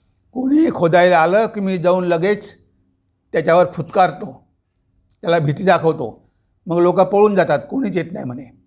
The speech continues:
"अच्छा, अच्छा," म्हणे, "ठीक आहे." आता गुरुने त्याला विचारलं नाही, काही विचारलं नाही. तो गुरु मुलाकडे गेला आणि मुलाला सांगितलं की म्हणे, "तुझ्या घरी सोन्याने भरलेला हांडा आहे,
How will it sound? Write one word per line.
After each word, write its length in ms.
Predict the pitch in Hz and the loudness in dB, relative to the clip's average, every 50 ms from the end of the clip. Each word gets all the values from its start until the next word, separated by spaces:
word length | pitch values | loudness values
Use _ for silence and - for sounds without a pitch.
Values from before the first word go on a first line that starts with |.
| _ _ _ _ _ _ _ _ _ _ _ _ _ _ _ _ _ | _ _ _ _ _ _ _ _ _ _ _ _ _ _ _ _ _
"अच्छा, 380 | - - - - - - 147 131 | -4 -2 -2 -2 -6 -4 -4 -2
अच्छा," 280 | 117 104 - - 151 120 | -4 -4 -10 -14 -14 -14
म्हणे, 280 | 120 117 117 117 - _ | -14 -16 -18 -20 -20 _
"ठीक 260 | - 165 160 160 165 | -4 -4 -4 -4 -6
आहे." 140 | 175 - - - _ _ _ _ _ _ _ _ _ _ _ _ - | -12 -14 -16 -20 _ _ _ _ _ _ _ _ _ _ _ _ -4
आता 440 | 151 156 175 175 165 156 160 175 | -2 2 4 4 6 6 4 4
गुरुने 380 | 170 151 147 160 160 170 180 175 | 2 0 -2 -2 -2 -2 -2 -2
त्याला 180 | 185 175 180 180 | 0 0 0 0
विचारलं 420 | 175 160 151 180 175 170 165 165 | -2 -2 -2 -2 -2 -2 -2 -4
नाही, 120 | 156 151 | -6 -4
काही 240 | 147 - 147 170 175 | 0 0 2 2 2
विचारलं 360 | 175 165 170 165 156 143 139 | 0 0 0 0 0 0 -4
नाही. 140 | 123 120 117 - _ _ _ _ _ _ _ _ _ _ _ _ _ _ _ _ _ | -8 -10 -12 -16 _ _ _ _ _ _ _ _ _ _ _ _ _ _ _ _ _
तो 120 | 156 170 | -4 -4
गुरु 320 | 156 147 156 160 175 185 175 | 0 0 2 2 2 2 2
मुलाकडे 500 | 165 156 151 160 160 139 160 156 156 147 | 0 0 2 2 2 2 0 -2 -2 -2
गेला 240 | 135 127 120 107 - 113 - _ _ _ _ _ _ _ _ _ _ _ _ _ _ _ _ _ _ _ | -2 -4 -6 -6 -10 -14 -20 _ _ _ _ _ _ _ _ _ _ _ _ _ _ _ _ _ _ _
आणि 300 | - 156 156 160 170 175 | -2 0 0 0 0 0
मुलाला 420 | 170 165 160 156 156 156 165 170 165 | 0 0 0 2 4 4 4 4 2
सांगितलं 600 | 170 151 131 151 160 147 170 180 170 147 131 131 - - _ _ _ _ _ _ _ _ _ _ _ _ _ _ _ | 0 -6 -6 -6 -6 -4 -2 0 0 0 -2 -4 -10 -18 _ _ _ _ _ _ _ _ _ _ _ _ _ _ _
की 120 | - 190 180 | -2 0 0
म्हणे, 340 | 175 165 165 175 185 185 196 | 2 2 0 2 0 0 -2
"तुझ्या 420 | 156 196 180 156 147 165 170 170 | -2 -4 -4 0 2 2 2 2
घरी 520 | 151 160 156 160 170 185 185 196 202 208 | 2 2 2 2 2 2 0 0 -2 -6
सोन्याने 640 | 196 - - - 160 160 160 165 170 175 180 196 190 | -8 -10 -6 -4 -4 -2 -2 -2 -2 -2 -2 -4 -2
भरलेला 480 | 165 147 147 147 151 165 165 170 170 | 0 0 0 0 0 -2 0 2 2
हांडा 360 | 151 123 135 131 135 147 156 139 | 0 0 -2 -6 -2 0 0 0
आहे, 280 | 131 104 135 135 127 | 0 0 -2 -4 -4